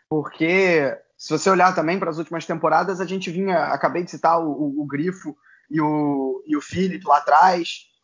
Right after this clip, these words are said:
É, é, nas últimas temporadas também a gente viu muito uma depe-, uma certa dependência do Nils Petersen, que até continua por lá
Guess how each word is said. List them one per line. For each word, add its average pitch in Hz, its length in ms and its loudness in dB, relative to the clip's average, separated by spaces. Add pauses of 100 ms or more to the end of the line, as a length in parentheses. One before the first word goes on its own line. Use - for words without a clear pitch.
(140)
É, 131 640 0
é, - 80 -4 (320)
nas 156 180 2
últimas 202 260 0
temporadas 196 600 2
também 202 420 -4
a 170 80 -2
gente 196 260 -4
viu 190 200 -2
muito 214 320 -6
uma 202 260 0
depe-, 196 260 -4
uma 185 140 2
certa 202 300 0
dependência 190 500 -4
do 190 140 -2
Nils 196 280 -6
Petersen, 208 640 0 (280)
que 190 60 0
até 208 200 0
continua 208 480 0
por 196 180 -4
lá 185 300 4